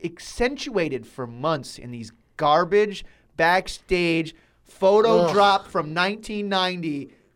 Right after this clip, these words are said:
Speaker 1: promo where you've got to pick a fight with
Speaker 2: With
Speaker 1: me.
Speaker 2: me.
Speaker 1: You know, like,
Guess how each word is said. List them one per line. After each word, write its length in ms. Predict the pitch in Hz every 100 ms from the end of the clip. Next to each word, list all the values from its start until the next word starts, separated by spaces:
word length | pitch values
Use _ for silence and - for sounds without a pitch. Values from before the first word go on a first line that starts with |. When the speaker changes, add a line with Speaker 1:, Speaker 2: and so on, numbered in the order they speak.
| _
Speaker 1:
promo 720 | - 247 233 202 143 135 135 - _
where 160 | 156 170
you've 220 | 175 175
got 220 | 170 156
to 160 | 160 139
pick 680 | - 226 247 _ - - - - _ _ _
a 160 | 135 113 _ -
fight 580 | 226 226 _ - - - _ _ _ _
with 120 | 135 135
Speaker 2:
With 220 | 127 117
Speaker 1:
me. 200 | 113 135
Speaker 2:
me. 600 | 180 135 117 104 - - -
Speaker 1:
You 100 | 170
know, 140 | 202
like, 280 | 208 170